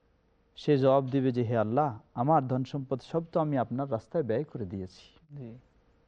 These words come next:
Speaker 1: আল্লাহ রাব্বুল আলামিনের পক্ষ থেকে বলল, "কাযাবতা না, তুমি মিথ্যা বলছো।
Speaker 2: আচ্ছা।
Speaker 1: কখনো তুমি আমার রাস্তায় ব্যয় করনি বা আমার সন্তুষ্টি অর্জনের জন্য ব্যয় করনি, বরং তুমি ব্যয় করেছো এই জন্য, লিইউকালু লাকা,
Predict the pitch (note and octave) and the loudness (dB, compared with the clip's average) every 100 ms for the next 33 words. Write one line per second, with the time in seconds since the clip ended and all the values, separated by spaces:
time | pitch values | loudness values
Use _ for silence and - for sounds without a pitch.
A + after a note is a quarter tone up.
0 | _ - C3+ C3 A#2+ B2 A2+ G#2+ A2 A2+ | _ 0 4 4 4 4 4 2 -2 -8
1 | - - A#2 G#2 G#2 G#2 B2 C#3+ A3 - | -8 -6 -4 -2 -2 -2 -4 -2 -4 -4
2 | - A2 C3 F#3 - _ C3+ D3 D#3 D#3 | -6 -2 -2 -2 -6 _ -4 0 0 2
3 | B3 A#3+ D#3+ - - _ - B2+ - G3+ | 6 6 4 -2 -18 _ -14 -14 -12 -14
4 | B3+ _ D3+ G#3 A3 A3 G#3+ F#3+ G#3 G3+ | -14 _ 2 4 6 6 8 8 8 6
5 | F#3+ - G3+ G3+ G#3+ A#3+ C#4 F3 A#2+ _ | 4 4 8 8 8 6 4 2 -2 _
6 | _ _ _ _ _ _ _ _ _ _ | _ _ _ _ _ _ _ _ _ _
7 | C3 D3 F3+ G#3+ A3 G3+ A3+ - G#3+ F3+ | 4 6 6 4 2 4 2 6 6 8
8 | A3+ B3 B3 B3 A#3 A#3 B3 C4+ B3+ C#3 | 6 6 6 6 8 8 8 6 4 0
9 | - _ _ _ _ _ A#2+ D3+ A#3+ C4+ | -4 _ _ _ _ _ 4 6 8 6
10 | G#3+ G#3 F3+ D#3+ G3+ G3+ G#3+ F#3+ F#3 F3 | 4 4 6 8 8 8 6 6 6 8
11 | A3+ B3 D4 E4 - _ B2 C#3+ D#3+ E3 | 6 8 6 6 -4 _ 4 6 8 6
12 | - A3 C4 A#3+ A#3 G#3 F#3 - E3+ C3 | 6 8 8 8 8 8 6 6 8 8
13 | G2 - | 6 0